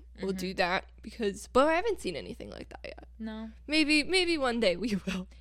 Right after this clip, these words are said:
Speaker 2: Yeah. Um, and something else we're gonna be doing, we're gonna be doing interviews of people
Speaker 1: Yes.
Speaker 2: who have had
Speaker 1: Story
Speaker 2: hard
Speaker 1: time.
Speaker 2: story times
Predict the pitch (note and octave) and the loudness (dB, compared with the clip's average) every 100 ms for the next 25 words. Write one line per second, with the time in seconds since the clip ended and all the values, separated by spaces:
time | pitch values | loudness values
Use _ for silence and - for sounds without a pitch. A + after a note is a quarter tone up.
0 | - G3+ F3+ F3 F3+ F#3 F#3 - G#3+ B3 | -16 -10 -8 -8 -6 -6 -6 -6 -6 -6
1 | A#3+ A#3+ B3+ C#4 B3+ A3 G3+ G3 F3+ E3+ | -4 -4 -4 -8 -8 -6 -6 -6 -4 -4
2 | F3 F3 F#3+ F#3+ F#3+ F#3+ F#3+ F#3+ F#3 F#3+ | -6 -6 -6 -6 -8 -10 -10 -8 -10 -8
3 | G3 G#3+ F#3 D#3+ D3+ E3 - - - A#3+ | -4 -4 -4 -8 -8 -10 -12 -12 -6 -2
4 | A#3+ G3+ G3+ - - C4+ C4+ B3 A#3 A3+ | -2 -4 -8 -10 -4 0 4 4 4 0
5 | A3+ A3 A3+ A3+ - - - - - B3+ | 0 0 -2 -4 -12 -20 -20 -14 -4 4
6 | D#4 F4 F4 D4 G#3+ F#3+ G3+ - A3 A3 | 6 8 6 6 4 4 0 -4 -2 2
7 | A#3 A#3 F#3 F3+ G3 G3 | 2 4 2 2 -2 -8